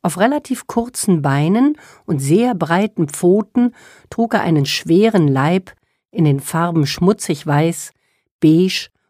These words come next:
und verwaschen schwarz. Seine Augen tränten, seine kräftigen Krallen waren zu lang und kratzten auf Parkettboden,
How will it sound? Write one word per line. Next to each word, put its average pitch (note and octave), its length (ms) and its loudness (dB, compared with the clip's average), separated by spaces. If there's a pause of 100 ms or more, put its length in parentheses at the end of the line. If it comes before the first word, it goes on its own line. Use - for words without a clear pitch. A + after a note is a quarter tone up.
(120)
und E3 140 0
verwaschen D3+ 500 -2
schwarz. - 760 -6 (500)
Seine C#3+ 300 0
Augen G3+ 260 0
tränten, G3 720 -2 (460)
seine D#3+ 240 2
kräftigen F3 560 -2
Krallen F#3+ 520 2
waren D#3+ 240 0
zu D#3 140 -4
lang F3 400 2
und - 260 -8
kratzten - 520 -4
auf D#3+ 180 -6
Parkettboden, E3 880 -2